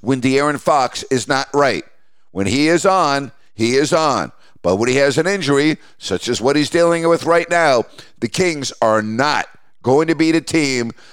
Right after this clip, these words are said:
with all the experience of the Warriors. The Warriors showed last night why they still are a team you gotta reckon with, why they are the defending world champs, and they're not going away.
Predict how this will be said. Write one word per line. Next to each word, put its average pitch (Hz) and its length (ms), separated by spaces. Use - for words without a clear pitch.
with 104 180
all 151 240
the 175 120
experience 143 760
of 127 140
the 143 80
Warriors. 117 640
The 120 100
Warriors 175 400
showed 180 300
last 165 320
night 143 300
why 139 240
they 143 160
still 156 320
are 127 180
a 101 60
team 160 320
you 175 80
gotta 175 180
reckon 156 400
with, 135 320
why 117 280
they 160 220
are 160 180
the 151 120
defending 160 480
world 151 260
champs, 135 560
and 85 160
they're 131 120
not 139 240
going 139 260
away. 131 360